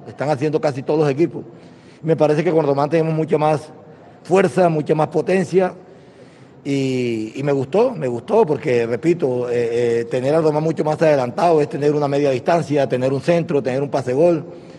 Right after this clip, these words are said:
y, y va a haber partido que lo vamos a hacer porque,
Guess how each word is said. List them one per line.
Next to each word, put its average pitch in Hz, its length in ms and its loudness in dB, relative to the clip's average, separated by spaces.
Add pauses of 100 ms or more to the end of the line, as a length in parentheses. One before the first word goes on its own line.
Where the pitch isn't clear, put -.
(400)
y, 117 300 -4
y 135 40 0
va 135 100 2
a 151 60 6
haber 160 120 4
partido 185 400 4
que 170 80 2
lo 147 100 2
vamos 156 200 2
a 170 40 4
hacer 151 200 2
porque, 135 400 -2